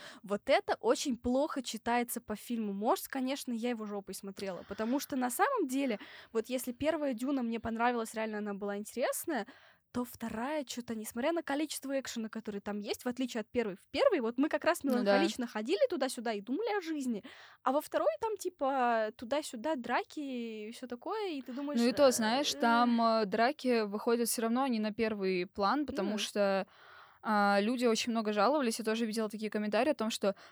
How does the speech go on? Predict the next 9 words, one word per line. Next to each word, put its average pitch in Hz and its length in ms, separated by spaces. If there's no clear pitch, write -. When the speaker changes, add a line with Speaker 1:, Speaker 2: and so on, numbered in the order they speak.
Speaker 2:
вот 311 300
у 269 60
вас 277 180
самые 294 300
главные 262 380
драки 262 380
из 220 120
книг 330 380
пох-, 226 200